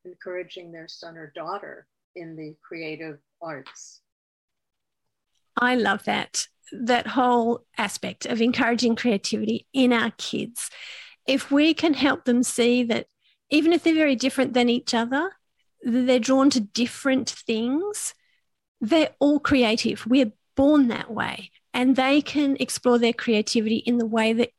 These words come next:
Speaker 2: interests them. So we're watching for interest in our kids. And I find sitting down with the kids and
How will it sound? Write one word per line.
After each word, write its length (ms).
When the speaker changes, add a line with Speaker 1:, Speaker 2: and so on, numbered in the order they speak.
Speaker 2:
interests 840
them. 220
So 120
we're 120
watching 340
for 180
interest 640
in 140
our 120
kids. 520
And 320
I 100
find 260
sitting 340
down 260
with 80
the 80
kids 460
and 500